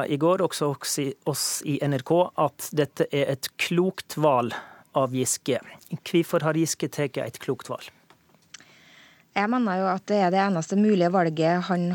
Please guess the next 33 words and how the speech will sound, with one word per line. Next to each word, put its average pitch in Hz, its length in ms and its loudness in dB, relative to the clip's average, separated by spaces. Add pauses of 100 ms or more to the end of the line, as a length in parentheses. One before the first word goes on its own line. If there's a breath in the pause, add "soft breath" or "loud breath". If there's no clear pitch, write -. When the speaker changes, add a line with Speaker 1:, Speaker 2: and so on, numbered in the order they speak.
Speaker 2:
har 151 200 0
å 175 80 -6
ta, 160 260 -2 (120)
sånn - 220 -6
som 190 80 -4
situasjonen 196 560 -2
er 180 220 0
i 208 60 -2
dag. 220 280 2 (640 loud breath)
Eh, 220 400 6
det 208 80 4
har 214 120 4
vært 196 440 2
krevende, 180 480 4 (200)
eh, 185 280 2
uker, 196 480 2
dager 180 360 0
og 180 60 -6
timer, 214 640 0
både 202 360 0
for 190 220 -2 (260)
han 220 340 0
og 208 120 -4
familien, 208 600 -2 (640 loud breath)
eh, 220 640 2
og 214 200 -2
ikke 226 180 -4
minst 196 360 -2
for, 196 280 -2
eh, 190 520 -2
partiledelsen, 175 920 -4
sentralstyret 190 680 -4
og 214 320 -2